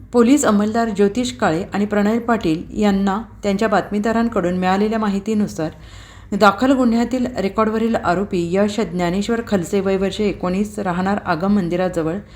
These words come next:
पाण्याच्या टाकीशेजारी, कात्रज पुणे, मूळ राजवाडाजवळ वरखंड,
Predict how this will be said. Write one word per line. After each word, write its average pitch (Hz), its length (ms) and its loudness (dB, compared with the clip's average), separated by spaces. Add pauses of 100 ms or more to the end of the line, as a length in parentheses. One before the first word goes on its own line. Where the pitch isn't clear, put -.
(320)
पाण्याच्या 214 400 2
टाकीशेजारी, 170 720 -2
कात्रज 190 460 -2
पुणे, 214 260 0
मूळ 180 240 0 (100)
राजवाडाजवळ 185 880 -2 (440)
वरखंड, 240 520 4